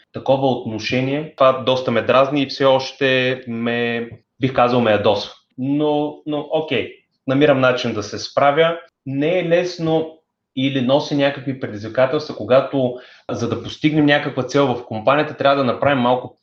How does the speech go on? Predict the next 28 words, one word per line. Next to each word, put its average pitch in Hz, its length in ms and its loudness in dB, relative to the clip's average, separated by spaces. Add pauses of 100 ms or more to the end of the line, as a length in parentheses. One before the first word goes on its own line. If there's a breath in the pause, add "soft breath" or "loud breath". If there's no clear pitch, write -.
по-тежка 123 680 0 (120)
промяна, 104 280 -2
малко 113 300 -2
по-трудна 113 480 -4
промяна. 101 320 -2 (200)
И 117 460 0
тогава 131 640 4 (260)
идваш 139 300 -2
с, - 300 -14 (240)
с - 100 -12
ентусиазма 127 600 0
си, 160 320 -6 (280 loud breath)
с, - 360 -8
а, 110 160 0
желанието, 123 540 0
с, - 360 -10
а, 101 360 2 (260)
идеята 131 500 0
да 117 140 -6
постигнеш 110 500 -10
нещо. 139 440 -4 (100)
И 131 540 -4
това 156 180 4
смятам, 160 420 2
че 135 280 0
е 120 140 -4 (220)
много 139 380 -2
малка 139 520 2